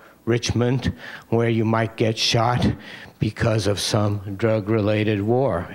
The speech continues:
because it happens every single day. And every weekend we have, "Was this a good weekend? What was the body count, you know, this, this, this weekend?"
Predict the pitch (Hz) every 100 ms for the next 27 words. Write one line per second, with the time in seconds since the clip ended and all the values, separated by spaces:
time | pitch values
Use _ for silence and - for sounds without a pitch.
0 | - - 90 104 117 117 95 - 107 107
1 | 104 - - - 113 107 113 123 147 101
2 | 90 - - - 90 90 110 104 117 107
3 | 117 113 120 110 113 110 90 107 110 -
4 | - - - - 131 120 143 - 139 139
5 | 151 135 147 - 156 147 156 131 165 185
6 | 147 156 139 143 147 127 - 113 98 -
7 | - 120 127 101 110 107 110 113 - -
8 | - 113 - - - _ - 131 - 139
9 | 139 95